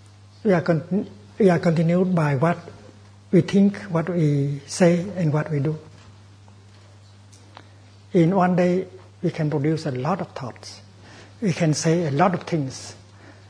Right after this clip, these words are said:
and we can do a lot of things. And all these things carry our signatures,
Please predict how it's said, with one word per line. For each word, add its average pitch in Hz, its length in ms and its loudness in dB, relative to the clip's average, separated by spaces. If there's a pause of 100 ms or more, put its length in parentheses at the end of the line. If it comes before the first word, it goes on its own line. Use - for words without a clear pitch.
(120)
and 160 220 2
we 156 80 6
can 156 240 0
do 165 200 4
a 147 60 -2
lot 156 340 0
of - 100 -18
things. 131 500 -10
And 151 260 -8 (220)
all 214 300 6
these 190 240 4
things 156 380 -6 (320)
carry 180 460 -4
our 147 240 -8
signatures, 147 720 -12